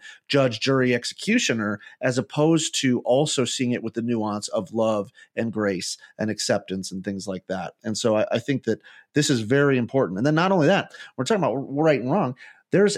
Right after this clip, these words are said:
elements of things that are inside of that, that we as Christians should take on to say, "I'm intentionally going to restrict myself from these things,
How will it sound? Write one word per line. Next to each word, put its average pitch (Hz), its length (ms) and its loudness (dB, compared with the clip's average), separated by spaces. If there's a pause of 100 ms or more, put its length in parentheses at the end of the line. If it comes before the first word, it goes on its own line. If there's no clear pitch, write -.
elements 131 500 2
of 120 180 0
things 120 380 -2
that 117 240 0 (100)
are 113 200 2 (160)
inside 208 680 2
of 107 140 0
that, 101 340 0
that 120 240 0
we 151 240 2
as 131 140 0
Christians 120 600 -4
should 123 220 -6
take 127 260 -2
on 117 200 -2
to 110 60 -4
say, 113 280 0 (260)
"I'm 160 140 0
intentionally 156 680 0
going 131 240 -2
to 110 120 -10
restrict 139 440 -4
myself 113 420 -2
from 110 140 -6
these 104 180 -8
things, 127 420 -2